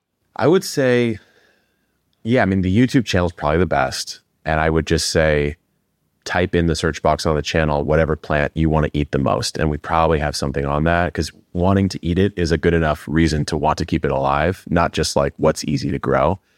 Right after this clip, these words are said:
Uh, so if you don't like radishes, they might be easy, but you don't care about them. So why, why are you gonna care if you grow them or not? Um, as far as, like, where to find Epic, it's just Epic Gardening everywhere. And as far as where to find me,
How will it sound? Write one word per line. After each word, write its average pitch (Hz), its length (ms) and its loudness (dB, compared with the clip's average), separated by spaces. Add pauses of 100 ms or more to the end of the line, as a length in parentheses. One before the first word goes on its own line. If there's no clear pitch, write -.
(340)
Uh, 69 320 0
so 73 120 -6
if 78 80 -2
you 87 40 4
don't 82 120 2
like 76 160 -4
radishes, 73 560 -2
they 78 80 0
might 76 160 0
be 67 140 -2
easy, 71 240 0
but 69 280 -2
you 78 120 2
don't 71 180 0
care 76 160 0
about - 240 -2
them. - 180 -4
So 60 380 -2 (180)
why, 69 480 -2
why 73 140 0
are - 20 2
you 71 100 0
gonna 67 160 -2
care 69 180 0
if 64 100 -8
you 65 80 -4
grow 69 200 2
them 123 140 -2
or 131 60 -4
not? 123 260 -2 (540)
Um, 71 500 -2 (320)
as - 140 -4
far 101 180 2
as, 95 80 0
like, 90 160 0
where 87 120 2
to 78 80 0
find 76 340 -2
Epic, 101 420 0
it's 87 120 -2
just 78 180 -2
Epic 76 200 -4
Gardening 71 380 -2
everywhere. 80 600 0 (600)
And 76 340 -2
as 67 180 -2
far 82 140 0
as 73 80 0
where 78 140 0
to 73 80 -2
find 73 320 -2
me, 76 400 0